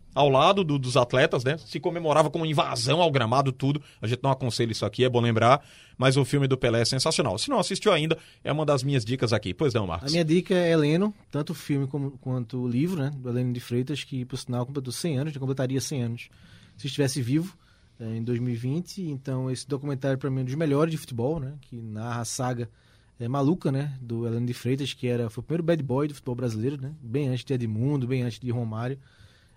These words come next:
Speaker 2: é, já era o Heleno de Freitas, né. Então, fica a dica, o livro também é muito bom e o documentário é melhor ainda. Então, Heleno é a minha dica.
Speaker 1: Muito legal.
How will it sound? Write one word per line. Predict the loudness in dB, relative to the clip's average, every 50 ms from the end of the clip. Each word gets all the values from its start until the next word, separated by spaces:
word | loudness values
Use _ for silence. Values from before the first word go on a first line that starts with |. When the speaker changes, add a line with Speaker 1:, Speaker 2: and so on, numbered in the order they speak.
| _ _ -8
Speaker 2:
é, | -6 -4 -2 -2 -2 -2 -2
já | -2 -2 0 0
era | 0 2 2 2 0 0 0
o | 0 -2
Heleno | -2 -2 -2 -2
de | -4
Freitas, | -4 -2 0 0 0 0 -2 -4
né. | -4 -4 -8 -10
Então, | -12 -12 -10 -10 -10
fica | -8 -6 -2 0 0
a |
dica, | 2 2 0 0 0 -2 -4 -4 -4 _ _ _ _ _ _ _
o | 0 4
livro | 6 8 8 8
também | 6 4 4 4
é | 2
muito | 2 2 0 0
bom | 0 2 2 2 0 -4 -8
e | -6 -4
o | -2
documentário | -2 -2 -2 -2 -4 -4 -2 -2 -2 0 0
é |
melhor | 0 0 0 -2
ainda. | -2 -4 -6
Então, | -8 -10 -8 -6 -4
Heleno | -4 -2 -2 -2 -4 -4
é | -4
a | -4
minha | -4 -4 -4
dica. | -6 -10 -14 -18 _ _ _ 0
Speaker 1:
Muito | 2 2 4 4 6
legal. | 6 6 4 4 0 -2 -4